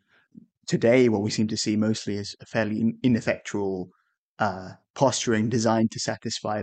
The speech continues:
political alignment with the United States rather than sort of any, uh, necessarily concrete political objectives. Um, there have been calls in the U K to deploy the aircraft carriers, for example, to the region in order to try and, uh, you know,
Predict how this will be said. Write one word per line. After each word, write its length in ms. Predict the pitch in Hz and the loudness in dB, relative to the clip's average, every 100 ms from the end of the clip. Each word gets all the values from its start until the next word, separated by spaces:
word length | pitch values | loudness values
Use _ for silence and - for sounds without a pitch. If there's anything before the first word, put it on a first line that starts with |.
| - | -2
political 400 | 117 110 - 117 | 0 0 -2 0
alignment 440 | 110 107 110 - | 2 2 0 -2
with 100 | 107 | -4
the 80 | 107 | -2
United 320 | 98 92 98 | -2 -2 -4
States 400 | - 104 113 - | 0 0 0 0
rather 200 | 101 95 | -4 -2
than 280 | 98 95 92 - | -2 -2 -2 -2
sort 180 | - | -2
of 80 | 92 | -2
any, 400 | 104 98 90 90 - _ _ _ | -2 0 0 -2 -8 _ _ _
uh, 260 | 101 92 90 - _ 107 | -4 -4 -4 -8 _ -6
necessarily 500 | 107 107 - 95 101 | -2 -2 -2 -4 -4
concrete 500 | - 110 - 101 - | 2 2 2 -2 -2
political 440 | 95 - - 85 | -6 -6 -4 -4
objectives. 640 | 90 110 110 101 - - - - - - | 0 0 0 -4 -6 -10 -12 -20 -20 -10
Um, 320 | - 95 90 92 - _ - | -4 -2 -2 -6 -12 _ -2
there 80 | 117 | 2
have 40 | |
been 140 | 117 110 | 2 2
calls 400 | 127 117 110 110 | 4 6 6 4
in 120 | 110 | 4
the 80 | 110 | 4
U 80 | |
K 260 | 107 107 107 | 2 0 0
to 160 | - 104 | -2 -4
deploy 400 | - - 107 107 | -2 0 0 0
the 260 | 107 92 - _ _ _ _ _ _ _ - | -2 -2 -6 _ _ _ _ _ _ _ -2
aircraft 360 | 117 110 101 | -2 0 -6
carriers, 400 | - 110 107 110 | -4 -2 0 -2
for 100 | - | -4
example, 460 | 107 104 104 110 98 | -6 -4 -4 -4 -8
to 120 | - | -8
the 80 | 101 | -2
region 380 | 117 117 117 110 | 2 2 4 4
in 100 | 104 | 2
order 200 | 107 107 | 0 -4
to 100 | - | -10
try 200 | - 110 | -10 -8
and, 280 | 107 92 104 - _ - | -8 -8 -10 -16 _ -10
uh, 180 | 107 110 - _ | -8 -8 -14 _
you 100 | - | -4
know, 100 | 104 | -4